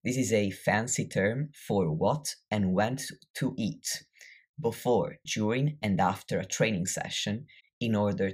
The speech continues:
to maximize performance and fitness adaptations, such as muscle growth. There are important differences between peri-workout nutrition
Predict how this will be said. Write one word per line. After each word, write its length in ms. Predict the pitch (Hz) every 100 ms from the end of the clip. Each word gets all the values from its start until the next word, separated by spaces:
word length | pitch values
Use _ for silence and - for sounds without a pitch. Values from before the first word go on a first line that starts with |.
| -
to 140 | 104
maximize 880 | 90 87 107 - - 107 98 98 -
performance 760 | - - 98 92 117 143 - - - _ 135
and 280 | 151 180 - - -
fitness 420 | 113 104 104 -
adaptations, 800 | 101 82 - 98 85 - - - -
such 280 | - 101 -
as 260 | 78 - - _ -
muscle 420 | 98 85 - -
growth. 500 | - - - - - _ _ -
There 200 | - 113
are 160 | 117 131
important 720 | 123 107 - 101 120 - 107 160
differences 760 | - - 110 117 - 127 147 -
between 520 | 95 - 107 101 95 - _
peri-workout 840 | 131 117 123 101 101 101 101 95
nutrition 800 | 95 95 - 98 92 - 113 127